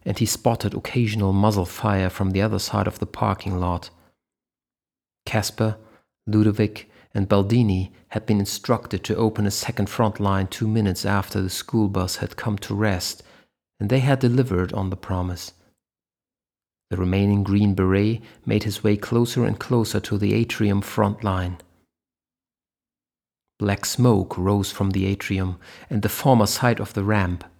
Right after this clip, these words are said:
Too much too suddenly to have come from some burning piece of equipment. A smoke grenade?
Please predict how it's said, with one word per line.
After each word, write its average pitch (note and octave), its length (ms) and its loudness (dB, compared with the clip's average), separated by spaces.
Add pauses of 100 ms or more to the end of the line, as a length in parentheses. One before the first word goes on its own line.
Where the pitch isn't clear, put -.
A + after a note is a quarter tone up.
(1040)
Too D#3+ 220 4
much C#3 500 2
too - 160 -4
suddenly G2 720 0
to - 120 -4
have G#2 280 0
come G#2+ 200 0
from G2+ 220 -2
some G2+ 260 0
burning G2+ 380 2
piece - 300 -4
of F#2+ 100 -4
equipment. - 640 -4 (760)
A - 40 -12
smoke G2+ 340 -2
grenade? A#2 520 0